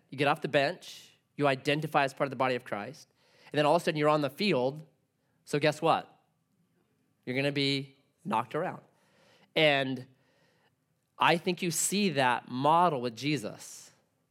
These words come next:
Jesus gets baptized in Matthew chapter six. The heavens open. God says, "This is my son in whom I'm well pleased." Chapter four is what? The temptation of Jesus.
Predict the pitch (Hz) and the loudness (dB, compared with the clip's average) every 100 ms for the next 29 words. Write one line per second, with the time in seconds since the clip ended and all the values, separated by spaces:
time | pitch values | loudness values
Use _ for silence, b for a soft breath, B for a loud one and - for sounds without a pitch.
0 | _ _ _ _ - 156 170 156 185 - | _ _ _ _ -4 0 2 2 -2 -4
1 | 139 113 139 165 175 151 139 127 127 - | -6 0 0 0 -2 -2 0 -2 -2 -6
2 | 127 120 - - - - _ - - _ | -6 -6 -6 -12 -14 -18 _ -20 -20 _
3 | _ _ _ _ 120 117 147 160 151 135 | _ _ _ _ -6 -2 0 0 0 0
4 | 95 101 _ _ _ _ _ _ _ _ | -4 -16 _ _ _ _ _ _ _ _
5 | _ _ _ _ _ _ _ 131 156 156 | _ _ _ _ _ _ _ 2 4 4
6 | 151 117 170 170 180 156 147 131 120 - | 0 0 0 0 0 0 0 0 -2 0
7 | 165 147 131 131 131 123 113 98 123 110 | 0 0 -4 -6 -4 -4 -6 -8 -10 -8
8 | 104 123 107 - - _ _ b b b | -8 -10 -12 -14 -20 _ _ b b b
9 | - 185 208 220 - 180 139 120 120 90 | 0 0 2 -2 -2 0 -2 0 -2 -2
10 | - _ _ _ _ _ _ _ _ _ | -8 _ _ _ _ _ _ _ _ _
11 | _ _ _ _ b b b 165 - 170 | _ _ _ _ b b b -4 -2 0
12 | 156 143 170 233 120 | 0 -2 -2 -4 -6